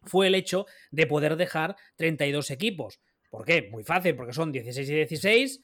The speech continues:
cuatro de ocho, hay, hay, perdón, ocho, ah, ocho de cuatro, y, y salen los números perfectamente. A la hora de cuadrar agendas y todo es mucho más fácil. Pero si la N F L se plantea siquiera el hecho de aumentar en, ni que sea dos franquicias, que ya te lo descuadra todo,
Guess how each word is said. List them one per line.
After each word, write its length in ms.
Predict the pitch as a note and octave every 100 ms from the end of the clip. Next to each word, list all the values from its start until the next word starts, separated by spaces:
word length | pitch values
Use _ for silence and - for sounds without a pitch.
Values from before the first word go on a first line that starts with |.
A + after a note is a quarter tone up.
| _ _ _ _
cuatro 320 | - D#3+ D3+
de 120 | D#3+ G3
ocho, 440 | G3+ A#3 D4+ - -
hay, 380 | D3 D#3+ C#3+ C3+
hay, 160 | C#3
perdón, 320 | C3+ D#3 D#3
ocho, 340 | C3+ D#3 D3 C3+
ah, 160 | C#3+ C3+
ocho 220 | D#3 D#3
de 140 | D#3
cuatro, 420 | F3+ F#3+ A#3 C4+ -
y, 300 | C#3+ C#3+ C3+
y 40 |
salen 260 | D#3 E3+ D3+
los 120 | C#3+
números 280 | E3 F3+ -
perfectamente. 640 | D3 D3 C3 D3+ A3+ E3
A 60 | B2+
la 80 | B2+
hora 100 | C#3
de 80 |
cuadrar 280 | C#3 C#3+ C#3+
agendas 400 | C#3 - D3+ C#3
y 20 |
todo 100 | C#3+
es 80 | E3
mucho 180 | F3+ C3+
más 160 | A#2+ -
fácil. 400 | F#3 - B2+ - _ _ _ _ -
Pero 340 | G3 E3+ A2+ _ - -
si 200 | - D#3+
la 80 | F3+
N 80 |
F 180 | B3+ B3+
L 160 | B3 A3
se 200 | - F3
plantea 440 | E3+ D#3+ D#3 F#3
siquiera 360 | G3+ G#3 E3+ F#3
el 80 | F#3+
hecho 220 | G3+ D3+
de 80 | C#3+
aumentar 380 | C#3 C3 C3 F#3
en, 540 | F#3+ F3 D#3+ D#3+ D#3+
ni 100 | D3+
que 100 | C#3+
sea 200 | E3 F3
dos 160 | E3+ -
franquicias, 600 | D#3 D3 G3+ - C3 - - -
que 120 | C3+
ya 100 | D3
te 80 | F#3
lo 80 | D#3+
descuadra 560 | B2+ - C#3 D3 D3+
todo, 420 | G3 F#3+ D#3 A#3+